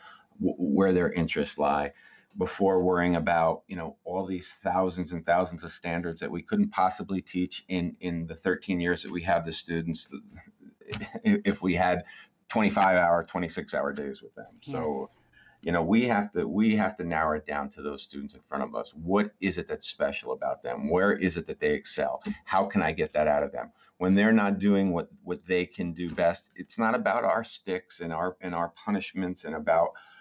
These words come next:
Speaker 1: you know, what, what consequences we can do. And it's not about them jumping through hoops for us. It's about teaching them what the right thing to do is and getting them to wanna do that right thing and not wanting to disappoint not only the teacher, the educator, whoever it is that, that,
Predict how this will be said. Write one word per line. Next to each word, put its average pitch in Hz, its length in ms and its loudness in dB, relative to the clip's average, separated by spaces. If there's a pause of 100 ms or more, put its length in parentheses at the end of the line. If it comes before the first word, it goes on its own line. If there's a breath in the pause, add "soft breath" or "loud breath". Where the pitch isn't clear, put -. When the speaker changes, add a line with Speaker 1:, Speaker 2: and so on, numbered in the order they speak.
(160 loud breath)
Speaker 1:
you 104 120 0
know, 85 100 2
what, 87 300 2
what 113 180 0
consequences 87 880 -4
we 87 140 -6
can 82 180 -8
do. 80 220 -2
And 78 100 -2
it's - 120 -10
not 90 140 2
about 98 260 2
them 90 200 0
jumping 87 360 -2
through 82 340 -4
hoops 107 300 0
for 78 240 0
us. 69 240 0 (420 loud breath)
It's 104 200 -2
about 95 460 4 (560 soft breath)
teaching 139 320 2
them 117 160 6
what 104 100 6
the 92 80 2
right 95 260 2
thing 98 180 -2
to 82 100 -14
do 87 260 -2
is 85 240 -4 (280 soft breath)
and 90 120 -4
getting 98 240 2
them 90 160 -2
to 85 100 -12
wanna 82 320 -2
do 78 180 -4
that 69 180 -4
right 69 260 -2
thing 76 180 -6
and 78 140 -2
not 85 240 0
wanting 87 340 0
to 87 100 -6
disappoint 82 640 -4
not 120 200 2
only 139 400 2 (120)
the 90 120 0
teacher, 98 540 -2
the 90 200 0
educator, 95 560 -2
whoever 92 440 0
it 90 60 -2
is 90 280 0
that, 82 240 -2
that, 80 200 -2